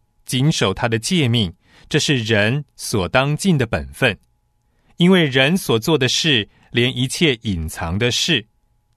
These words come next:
无论是善是恶，神都必审问。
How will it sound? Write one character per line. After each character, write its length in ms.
无 120
论 240
是 220
善 380
是 160
恶， 380
神 500
都 340
必 240
审 420
问。 200